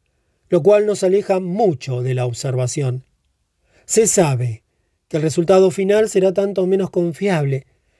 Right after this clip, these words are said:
cuanta más veces se haga eso mientras se edifica una teoría. Pero el grado de incerteza no es indicable. Puede que se haya llegado a puerto felizmente,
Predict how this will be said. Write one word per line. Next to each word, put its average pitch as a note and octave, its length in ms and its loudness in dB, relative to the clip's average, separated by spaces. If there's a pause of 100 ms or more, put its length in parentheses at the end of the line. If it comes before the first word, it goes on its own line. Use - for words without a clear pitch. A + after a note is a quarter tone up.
(100)
cuanta D#3+ 280 0
más F3+ 220 2
veces F3 580 0
se D#3+ 140 -6
haga D3 240 -6
eso D3+ 400 -8 (340)
mientras F3 500 2
se D#3 100 -8
edifica C#3+ 340 -6
una C#3 200 -4
teoría. C#3+ 520 -4 (800)
Pero F#3 180 4
el F3+ 100 4
grado A#3+ 420 2
de G#3+ 100 -4
incerteza D3 840 -6 (240)
no G3+ 280 2
es A3+ 340 -4
indicable. C3+ 1000 -2 (680)
Puede G3 360 2
que C3+ 140 -6
se C#3+ 120 -6
haya C#3 340 -6
llegado C#3+ 420 -4
a C3 80 -6
puerto C#3+ 320 -2
felizmente, D3+ 720 -2